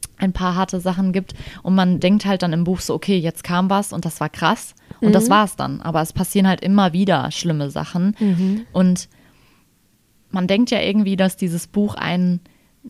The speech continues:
Speaker 1: dann eher, also dass, dass das ja gar nicht schön sein kann,
Speaker 2: Mhm.
Speaker 1: aber es ist einfach wunderschön, weil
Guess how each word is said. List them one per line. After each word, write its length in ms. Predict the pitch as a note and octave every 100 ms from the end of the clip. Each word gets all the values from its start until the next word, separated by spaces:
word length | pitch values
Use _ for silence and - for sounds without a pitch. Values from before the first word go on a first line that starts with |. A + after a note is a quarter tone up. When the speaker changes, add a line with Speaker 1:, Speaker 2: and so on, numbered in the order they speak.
| -
Speaker 1:
dann 220 | - F3+ F3
eher, 340 | F#3 F#3+ F3+
also 180 | E3+ E3+
dass, 160 | E3+ - _
dass 140 | F#3
das 180 | - F3+
ja 100 | F#3
gar 120 | F3 F3+
nicht 160 | F3+
schön 260 | - G3+ G3
sein 220 | E3 E3+
kann, 420 | - A#3 E3 G#3+ -
Speaker 2:
Mhm. 300 | B3 A#3 A#3+
Speaker 1:
aber 120 | C4+
es 100 | G3
ist 140 | G#3 -
einfach 380 | C#4+ E3 D3+ -
wunderschön, 640 | F3+ G#3+ G3+ - B3 D#3+
weil 320 | D3 F#3+ A3+